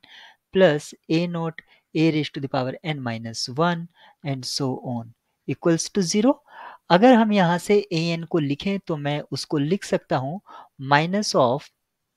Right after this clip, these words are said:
A naught A raised to the power n plus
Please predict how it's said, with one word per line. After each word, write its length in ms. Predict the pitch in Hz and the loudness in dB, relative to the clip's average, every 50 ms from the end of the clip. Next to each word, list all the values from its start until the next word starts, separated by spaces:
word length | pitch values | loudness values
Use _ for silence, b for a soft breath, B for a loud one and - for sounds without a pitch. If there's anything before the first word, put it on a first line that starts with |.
| _ _ _ _ _ _ _ _ _ _ _ B B B B B B B B - | _ _ _ _ _ _ _ _ _ _ _ B B B B B B B B 2
A 100 | 160 165 180 | 2 4 4
naught 360 | 180 185 196 196 202 196 - - _ - | 4 2 0 0 0 -2 -6 -16 _ -2
A 120 | 151 156 160 | 0 2 2
raised 220 | 160 160 156 - - | 2 0 -2 -2 -6
to 80 | 160 147 | -6 -4
the 80 | 143 - | -2 0
power 240 | 135 131 127 135 - - 170 | 0 0 0 -4 -8 -6 -4
n 220 | 175 190 190 202 202 202 196 _ - | -4 -2 -2 -4 -6 -8 -8 _ -2
plus 320 | 202 202 202 208 196 - | 0 2 2 2 0 -4